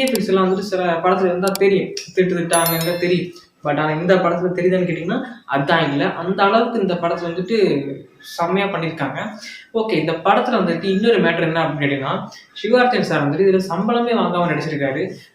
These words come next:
So, சம்பளமே வாங்காம வந்துட்டு இந்த படத்துல மெனக்கட்டு இந்த படம் வந்துட்டு தமிழ்ல வரணும், இந்த படம் வரணும் அப்படின்னு வந்துட்டு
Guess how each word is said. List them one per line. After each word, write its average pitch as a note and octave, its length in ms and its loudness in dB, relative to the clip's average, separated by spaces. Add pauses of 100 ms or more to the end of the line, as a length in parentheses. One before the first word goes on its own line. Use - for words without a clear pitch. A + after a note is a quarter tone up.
So, G#3 160 0
சம்பளமே A#3+ 420 2
வாங்காம G#3 420 0
வந்துட்டு G3 280 -2
இந்த F#3 200 0
படத்துல F#3 320 0 (160)
மெனக்கட்டு F#3 460 0
இந்த F3 180 -2
படம் F#3 220 2
வந்துட்டு F#3 260 0
தமிழ்ல F3+ 320 6
வரணும், E3+ 300 0
இந்த E3 160 -6
படம் E3+ 260 -2
வரணும் G3 380 2
அப்படின்னு E3+ 300 -4
வந்துட்டு F#3+ 240 -6